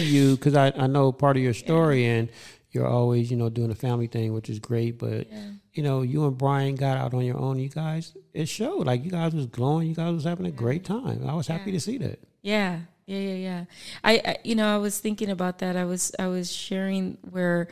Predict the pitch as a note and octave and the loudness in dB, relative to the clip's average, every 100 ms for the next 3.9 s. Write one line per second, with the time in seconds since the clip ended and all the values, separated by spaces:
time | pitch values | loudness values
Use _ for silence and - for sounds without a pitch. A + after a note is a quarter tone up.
0 | - - - _ _ _ _ G3 A3+ A#3 | -14 -20 -20 _ _ _ _ 2 2 4
1 | G#3+ G#3+ G#3+ G#3 G3 - F3+ - F#3 F#3 | 2 0 0 -2 -6 -6 -12 -10 -6 -4
2 | - F3 F#3 E3 E3+ E3 E3 - D#3+ D#3 | -4 -4 -4 -4 -4 -4 -6 -8 -10 -10
3 | - E3+ D3+ - - _ A#2+ G#2+ | -8 -6 -6 -8 -14 _ -20 -18